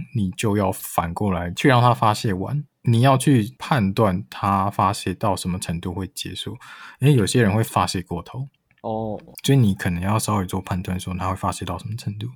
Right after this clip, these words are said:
Speaker 1: 然后适当就好。好，那怎么样发泄呢？等一下我来会讲实际的动作跟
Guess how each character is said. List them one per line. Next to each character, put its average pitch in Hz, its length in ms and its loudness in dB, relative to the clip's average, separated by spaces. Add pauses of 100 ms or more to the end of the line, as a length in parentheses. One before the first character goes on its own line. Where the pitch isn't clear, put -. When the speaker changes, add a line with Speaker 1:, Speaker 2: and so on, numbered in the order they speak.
(160)
Speaker 1:
然 95 120 -4
后 95 60 0
适 101 160 -2
当 90 220 -6
就 98 120 -12
好。 - 200 -12 (260)
好， 107 280 -4
那 117 100 0
怎 117 160 -2
么 98 80 0
样 123 140 4
发 110 180 0
泄 117 120 0
呢？ 95 220 -4
等 - 80 -8
一 87 60 -6
下 110 140 -2
我 92 80 -2
来 87 180 -8 (100)
会 135 160 2 (120)
讲 87 280 -4 (120)
实 - 340 -4
际 98 260 -4
的 85 180 -8
动 90 300 -4
作 92 220 -12
跟 - 180 -14